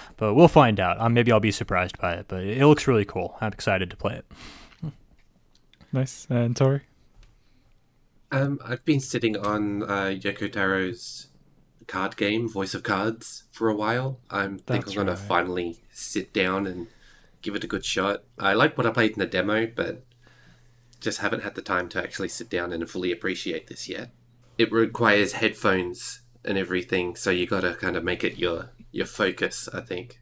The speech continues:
Speaker 3: 'cause it reads the story like a D and D.
Speaker 2: Uh, for me, uh, I don't know. I've got a lot in the backlog.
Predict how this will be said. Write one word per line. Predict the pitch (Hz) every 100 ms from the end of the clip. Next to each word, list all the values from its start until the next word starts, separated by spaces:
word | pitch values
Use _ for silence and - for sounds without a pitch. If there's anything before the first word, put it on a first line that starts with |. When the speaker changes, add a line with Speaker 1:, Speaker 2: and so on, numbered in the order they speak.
| -
Speaker 3:
'cause | 92 87
it | -
reads | 95 -
the | -
story | - 98 92
like | 87 87
a | -
D | - 87
and | 87
D. | 90 87 - - -
Speaker 2:
Uh, | 123 131
for | 139 143
me, | 143 151 143 143
uh, | 139
I | 135 127 120 107 127 120
don't | 117 110
know. | 107 107 110
I've | 127 110
got | 127
a | 127
lot | 127
in | 120
the | 117
backlog. | 120 117 120 117 120 113